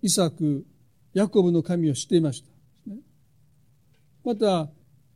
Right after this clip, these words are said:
自分たちの先祖をあのエジプトの奴隷からあがない出してくださった、あのあがない主なる神を知っていました。そして、律法を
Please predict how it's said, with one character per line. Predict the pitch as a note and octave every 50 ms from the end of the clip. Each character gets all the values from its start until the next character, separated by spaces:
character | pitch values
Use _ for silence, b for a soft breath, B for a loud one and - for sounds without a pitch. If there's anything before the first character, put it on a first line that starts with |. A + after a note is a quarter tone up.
| _ _ _ _ _ _ _ _ _ _
自 | - F3+ A3
分 | C4+ C#4
た | A#3+ C4 A3
ち | -
の | - A3
先 | F3+ - A#3+ A#3 A3+ G3
祖 | F3 G3 G#3 G3+
を | F3+ G3
あ |
の | G3 A3 G#3+
エ | A3+
ジ | G#3 A#3+
プ | A3 G#3
ト | A3+ A#3+
の | A#3 G#3
奴 | E3 F#3 G3+
隷 | G#3+ A3 G#3+
か | G3 - G3+
ら | A3 G#3 F#3 E3 D3 - - _ _ _ _ _ -
あ | G3 G3+
が | G#3+ B3 B3+ B3
な | B3 B3
い | A#3+ A#3+
出 | B3 A#3+
し | A#3
て | - A#3+
く | A3
だ | A#3+ G#3+
さ | - A#3+ A3
っ | G#3 - -
た、 | - G3+ F3+ D#3+ C#3 - _ _ _ _ _ _ _ _ _ _ _ _ _ _ _ _ _ _ _ _ _ _ _ _ _ _ _ _ _ _ _ _ -
あ | A#3 A#3
の | A#3+ A#3 A#3 A3+ A3 - - _ _ _ _ _ _ _ _ _ _ -
あ | - G#3 A#3
が | C4+ C#4
な | C#4 C#4+ D4
い | C#4+ C4+
主 | B3 A3 E3+ A3 C4+
な | A3 G3
る | F3+ F3
神 | F#3+ G#3+ G3+ F#3 F3+ E3+
を | C#3+
知 | -
っ | -
て | -
い | E3+ C3+
ま | B2+ A2+
し | - -
た。 | _ _ _ _ _ _ _ _ _ _ _ _ _ _ _ _ _ _ _ _ _ _ _ _ _ _ _ - _ _ _ _ _ _ _ _ _ _ _ _ _ -
そ | D4
し | G#3 -
て、 | - A#3 G#3+
律 | G#3 A3+ F#3 -
法 | C4 C4 A#3+ G#3 F3+
を | C#3 - -